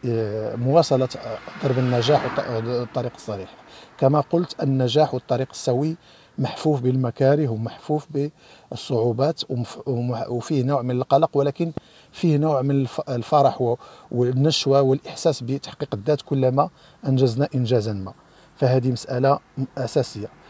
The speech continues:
فإذا يجب في آخر هذا الفيديو، حينما نقف على أننا في الطريق الصحيح الذي نكبر فيه ونتطور فيه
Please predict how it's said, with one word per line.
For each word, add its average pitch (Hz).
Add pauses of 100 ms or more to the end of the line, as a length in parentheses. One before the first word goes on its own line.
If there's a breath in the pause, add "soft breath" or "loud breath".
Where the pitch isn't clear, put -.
(220 loud breath)
فإذا 160 (340)
يجب 147 (200)
في -
آخر 147
هذا 123
الفيديو، 127 (640 loud breath)
حينما 160
نقف 147
على 131
أننا 135
في -
الطريق 123
الصحيح -
الذي 123
نكبر 127
فيه 123
ونتطور 127
فيه 127